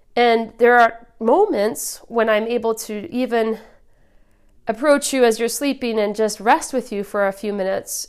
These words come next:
uh, before another wave hits me and reminds me that I'm cold and tired and exhausted, but you're still there. So, um,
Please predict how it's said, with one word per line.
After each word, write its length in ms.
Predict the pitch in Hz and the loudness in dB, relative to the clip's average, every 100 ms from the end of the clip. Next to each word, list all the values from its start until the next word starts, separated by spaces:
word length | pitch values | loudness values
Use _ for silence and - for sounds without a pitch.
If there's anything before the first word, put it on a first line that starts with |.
| - | -10
uh, 220 | 202 196 | -6 -6
before 300 | 196 196 226 | -6 -6 -2
another 240 | 220 220 208 | -2 0 -2
wave 300 | 190 226 - | 0 -2 -2
hits 320 | 214 202 - | -8 -8 -10
me 300 | 202 208 214 - _ - | -6 -6 -8 -20 _ 0
and 100 | 214 | 4
reminds 460 | 220 220 220 220 214 | 4 4 4 2 0
me 260 | 208 208 | -4 -2
that 200 | 202 196 | 0 2
I'm 220 | 190 190 | 0 -2
cold 520 | 190 - 208 196 196 - - - _ | -6 -4 -2 -2 -4 -10 -20 -20 _
and 200 | - 214 | -4 -4
tired 680 | 208 - 196 190 190 190 - _ | -2 -2 -2 -2 -4 -6 -10 _
and 80 | 196 | -8
exhausted, 840 | 190 226 226 214 - 196 196 - - _ _ - | 0 2 2 0 -8 -6 -6 -10 -20 _ _ 2
but 180 | 226 269 | 2 4
you're 120 | 339 | 0
still 300 | - 381 320 | 2 0 4
there. 520 | 233 190 226 226 - - | 6 6 4 -2 -20 -16
So, 580 | - 233 214 214 214 - - - - _ | -2 4 4 2 -2 -10 -20 -20 -20 _
um, 560 | 208 202 196 190 190 | 2 4 2 0 -6